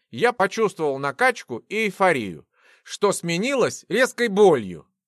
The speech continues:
Ахметов принял мои действия за согласие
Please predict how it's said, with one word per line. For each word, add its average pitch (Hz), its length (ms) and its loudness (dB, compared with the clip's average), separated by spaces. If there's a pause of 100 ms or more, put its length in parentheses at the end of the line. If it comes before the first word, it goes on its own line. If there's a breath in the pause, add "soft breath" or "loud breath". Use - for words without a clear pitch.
Ахметов 220 600 -4
принял 202 400 -4
мои 170 280 -4
действия 185 460 -4
за 170 120 -4
согласие 139 760 -4